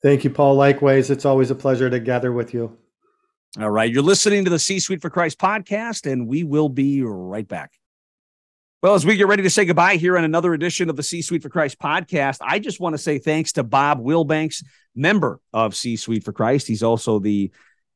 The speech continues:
Speaker 2: founder and C E O of G seven Networking. They are doing some truly amazing things all across the country. I would encourage you to get involved with a G seven networking chapter in your neck of the woods. You can connect with Bob on LinkedIn. You can look up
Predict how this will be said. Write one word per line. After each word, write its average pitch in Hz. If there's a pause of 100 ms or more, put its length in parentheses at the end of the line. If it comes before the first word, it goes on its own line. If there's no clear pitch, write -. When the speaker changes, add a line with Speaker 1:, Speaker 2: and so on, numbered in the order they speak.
Speaker 2:
founder 170
and 135
C 135
E 139
O 143
of 117
G 139
seven 127
Networking. 139
They 180
are 143
doing 147
some 123
truly 160
amazing 123
things 123
all 135
across 127
the 110
country. 135
I 120
would 143
encourage 170
you 147 (420)
to 165
get 156
involved 165
with 127
a 127
G 123
seven 120
networking 120
chapter 123
in 110
your 113
neck 113
of 110
the 101
woods. 143
You 120
can 101
connect 123
with 120
Bob 120
on 110
LinkedIn. 110
You 120
can 98
look 120
up 120